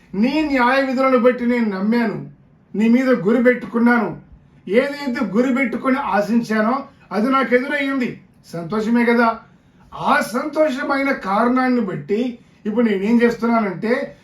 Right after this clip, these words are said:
నీకు కృతజ్ఞతాస్తుతులు చెల్లించేదానికి అర్ధరాత్రి వేళ నేను మేలుకొనవాడను.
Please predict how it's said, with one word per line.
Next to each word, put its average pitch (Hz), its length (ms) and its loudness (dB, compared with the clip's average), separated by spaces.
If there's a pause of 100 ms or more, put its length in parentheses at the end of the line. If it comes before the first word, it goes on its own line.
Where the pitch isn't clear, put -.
(120)
నీకు 262 720 2 (460)
కృతజ్ఞతాస్తుతులు 262 1160 0
చెల్లించేదానికి 220 1300 0 (300)
అర్ధరాత్రి 247 840 2
వేళ 226 560 2 (240)
నేను 196 400 -4
మేలుకొనవాడను. 190 1000 -4